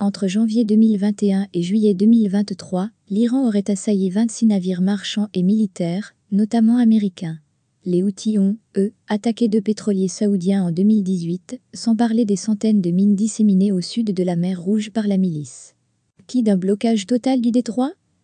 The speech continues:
Le risque d'un blocage total du détroit demeure toutefois très peu envisageable,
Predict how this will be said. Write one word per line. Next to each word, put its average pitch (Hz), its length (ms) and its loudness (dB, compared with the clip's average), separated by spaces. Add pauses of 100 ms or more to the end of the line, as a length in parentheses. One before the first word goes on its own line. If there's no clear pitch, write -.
(180)
Le 180 160 0
risque 247 380 -2
d'un 185 160 0
blocage 196 480 -2
total 220 380 0
du 180 120 -4
détroit 190 400 -2
demeure 190 400 -2
toutefois 226 400 -4
très 220 200 -4
peu 226 140 -2
envisageable, 190 800 -2